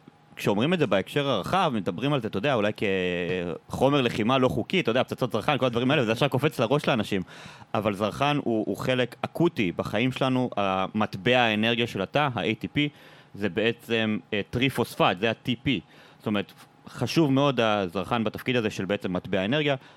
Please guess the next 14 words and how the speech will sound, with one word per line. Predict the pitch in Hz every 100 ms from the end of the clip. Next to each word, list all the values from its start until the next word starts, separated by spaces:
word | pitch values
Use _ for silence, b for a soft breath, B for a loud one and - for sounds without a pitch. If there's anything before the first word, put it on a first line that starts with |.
| B
השלד | 101 - 147 139
של | - 113 98
ה-D | 92 92 95 92 85
N | 120 117 127
A |
שלנו | - 101 85
וה-R | 101 92 - 117 139
N | 131 113
A |
שלנו, | 107 87 82
יש | 95 101 90
בו | 95 -
זרחן | 92 92 82 131 135
שבעצם | - 92 98 101